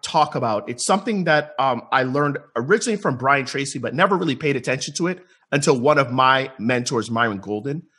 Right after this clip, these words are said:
started to really explain to me these levels of value, okay? And the four levels of value are when you're doing the thing, like, as a,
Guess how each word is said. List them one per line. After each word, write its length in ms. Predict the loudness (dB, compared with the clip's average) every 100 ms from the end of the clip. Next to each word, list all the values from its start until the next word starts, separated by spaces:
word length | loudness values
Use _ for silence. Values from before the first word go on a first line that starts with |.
| _
started 340 | -2 2 2
to 100 | 0
really 300 | -2 0 -2 -4
explain 520 | -4 -4 0 2 2
to 120 | 0
me 280 | -2 -2 -2
these 240 | 0 0 2
levels 320 | 2 2 -4
of 100 | -6
value, 300 | -8 -8 -10 _ _
okay? 320 | -6 -4 -4 -8 _ _ _ _ _ _
And 160 | 0 2
the 60 | 0
four 220 | 2 2
levels 280 | 2 2 0
of 100 | 2
value 460 | 2 2 0 -4 0
are 260 | 0 0 -2
when 220 | -2 0
you're 100 | -2
doing 320 | 2 2 2
the 60 | 0
thing, 320 | -2 -2 0
like, 180 | -2 0
as 220 | -2 0
a, 200 | -4